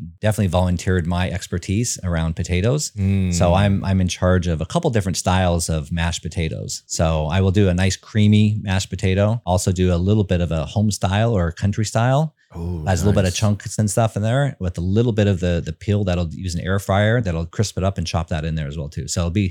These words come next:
Speaker 1: a little bit mix and match of different, uh, types of mashed
Speaker 2: Oh,
Speaker 1: potatoes. So.
Speaker 2: nice. All right. If people are not hungry yet,
Speaker 1: <laughs>
Speaker 2: their mouth are not watering yet, then I don't know what's wrong with you.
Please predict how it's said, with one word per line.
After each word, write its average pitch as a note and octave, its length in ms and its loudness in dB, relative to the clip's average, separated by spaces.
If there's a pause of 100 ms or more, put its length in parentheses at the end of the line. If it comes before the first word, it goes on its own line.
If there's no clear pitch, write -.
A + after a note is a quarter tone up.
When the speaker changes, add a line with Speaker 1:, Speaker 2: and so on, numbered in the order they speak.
Speaker 1:
a - 40 -8
little C#3+ 160 4
bit - 100 -4 (100)
mix G2 320 -6
and F2 100 0
match E2+ 300 0
of D#2 60 -4
different, D#2+ 420 -4
uh, D#2 140 -4
types - 280 -8
of C#2+ 180 -8 (160)
mashed D#2 200 -6
Speaker 2:
Oh, - 40 -12
Speaker 1:
potatoes. D2 460 -6
So. C#2 100 -6
Speaker 2:
nice. D#2+ 840 -8 (160)
All F2 140 -4
right. F2+ 240 0
If E2 180 -6
people G#2+ 220 -2
are F#2 180 0
not G#2+ 300 -2
hungry A2+ 420 0
yet, G#2 440 0 (280)
Speaker 1:
<laughs> - 280 -4
Speaker 2:
their G#2+ 120 4
mouth A#2+ 400 2
are A#2 80 4
not A2+ 200 2
watering A2+ 420 4
yet, G#2+ 280 2
then G2 380 4
I A2 80 0
don't G#2 140 4
know G2+ 80 6
what's G2+ 160 4
wrong G#2 220 4
with F#2+ 120 4
you. F#2+ 140 4